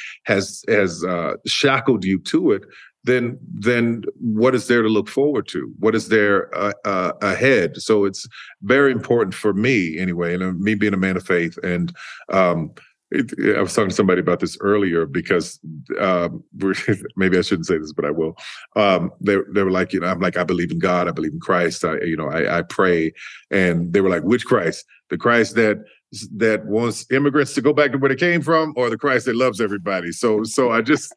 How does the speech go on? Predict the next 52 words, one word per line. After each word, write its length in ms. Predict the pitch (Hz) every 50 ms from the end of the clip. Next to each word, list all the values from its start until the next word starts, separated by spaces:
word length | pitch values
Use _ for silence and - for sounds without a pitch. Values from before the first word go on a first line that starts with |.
| - - -
<laughs> 220 | - _ _ _ -
so 460 | 147 139 131 131 127 - - - _ _
it, 260 | - 104 95 117 131 135
it, 220 | 131 135 135 127
it 260 | 143 139 139 147 156
was 140 | 135 117 -
funny 160 | 170 170 165
in 60 | 151
that 100 | 135 127 127
moment, 280 | 135 139 131 127 113
but, 240 | 101 131 135 - 120 104
but 220 | 135 135 135 - - - - - - _ -
just 180 | 147 147 151
the 120 | 151 165 156
understanding 640 | 151 139 135 127 - - 147 139 139 135 123 117 110
of, 260 | 113 107 104 101 90 - _ _ _ _ _ _ _ _ _ _ _ _ _ _ _ _ _ _ -
if 240 | 123 123 110 - -
I 200 | - 127 139 151
didn't 240 | 147 143 156 143 139
have 440 | 113 92 120 117 117 113 110 107 101
the 80 | 104 95
things 240 | - 113 110 95
that 120 | 107 107 95
my 100 | 98 95
mother 280 | 98 101 95 92 92
gave 300 | 82 87 87 85 80 73
me, 280 | - 73 67 69 71 - - -
which 280 | - 92 98 - - -
is 320 | 92 85 80 - - - _
the 140 | 92 87 90
foundation 500 | - 101 95 90 90 92 90 - - 82
of 80 | 78 -
faith, 280 | - 78 50 50 - - _ _ _ _ - - - - _ _
because 340 | - 104 101 117 101 87 -
no 80 | 104 101
matter 180 | 101 107 104 107
what 140 | 107 110 104
hell 220 | 113 110 110 104
was 140 | 98 92 87
going 320 | 85 90 90 90 90 87
on 160 | 85 85 80
through 140 | 73 87 80 80
her 60 | 80
house, 180 | 78 78 - -
and 100 | 98 110
this 80 | 131
is 60 | 139 139
where 120 | 117 95
I 40 | 90
get 140 | 92 82 -
my 100 | 80 73
example, 440 | 71 - 85 76 73 - - -